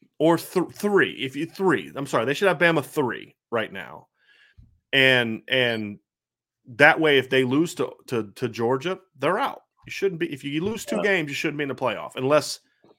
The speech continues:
Speaker 1: the teams you're competing against have two losses.
Speaker 2: And to go to your point, it, of why it is more difficult this year, the committee is probably sitting there saying, "Damn you, Clemson, and damn you, Notre Dame."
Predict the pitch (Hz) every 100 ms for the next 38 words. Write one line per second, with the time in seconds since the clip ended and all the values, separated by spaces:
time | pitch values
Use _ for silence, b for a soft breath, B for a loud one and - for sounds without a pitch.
0 | _ 143 135 175 160 151 147 123 160 139
1 | 113 113 101 - 101 - 82 64 50 -
2 | - - _ _ _ - 110 113 151 147
3 | 147 135 135 131 156 139 120 - _ _
4 | - _ _ _ _ - 117 - _ _
5 | _ - 104 95 113 120 120 113 120 117
6 | 113 110 110 113 110 - 104 117 104 117
7 | 107 104 b b _ - 98 131 123 151
8 | 131 117 107 - 131 123 123 113 147 123
9 | 113 104 98 - 107 101 95 92 _ _
10 | _ _ _ _ _ - 120 120 127 120
11 | 120 113 127 110 107 107 98 95 101 98
12 | 95 92 92 90 85 82 78